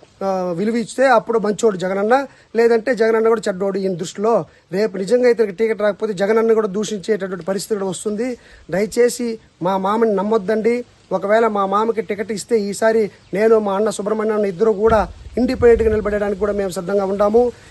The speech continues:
ఇక మీదట ఎస్సీ కులాన్ని ఆయన కు-, కులం పేరుతో రకరకాలుగా వాడుకొని ఎస్సీ రిజర్వేషన్ అని చెప్పి అందరి, ఆ, బ-, రిజర్వేషన్లో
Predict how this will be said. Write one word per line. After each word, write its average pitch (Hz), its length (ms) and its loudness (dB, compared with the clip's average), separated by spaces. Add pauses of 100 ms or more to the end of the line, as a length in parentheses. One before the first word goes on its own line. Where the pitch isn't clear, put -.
(140)
ఇక 214 120 0
మీదట 220 500 2 (640)
ఎస్సీ 208 320 -2
కులాన్ని 226 580 2 (240)
ఆయన 196 380 0 (480)
కు-, 180 200 -4
కులం 233 180 4
పేరుతో 214 600 2 (240)
రకరకాలుగా 196 560 0
వాడుకొని 202 720 4 (300)
ఎస్సీ 196 220 -2
రిజర్వేషన్ 220 520 0
అని 208 100 -2
చెప్పి 202 420 -2 (240)
అందరి, 220 560 2 (380)
ఆ, 190 160 0
బ-, 175 400 -2
రిజర్వేషన్లో 214 760 0